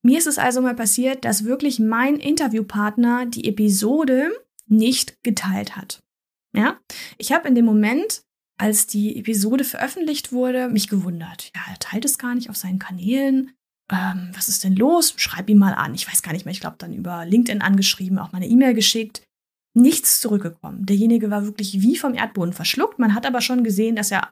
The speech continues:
online aktiv war. Ob das jetzt sein Assistent war oder so, ich, I don't know. Ist auch egal.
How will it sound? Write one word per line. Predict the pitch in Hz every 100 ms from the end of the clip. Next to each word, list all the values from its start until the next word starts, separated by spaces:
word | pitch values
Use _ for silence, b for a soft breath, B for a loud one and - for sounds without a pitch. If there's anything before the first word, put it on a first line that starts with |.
| _
online | - 214 202 202
aktiv | - - 247 -
war. | - -
Ob | - _ _
das | -
jetzt | - -
sein | -
Assistent | - - - 233 240
war | 190 180
oder | 160
so, | - -
ich, | - -
I | 202
don't | 202 190
know. | 175 - -
Ist | - -
auch | -
egal. | 196 190 180 135 214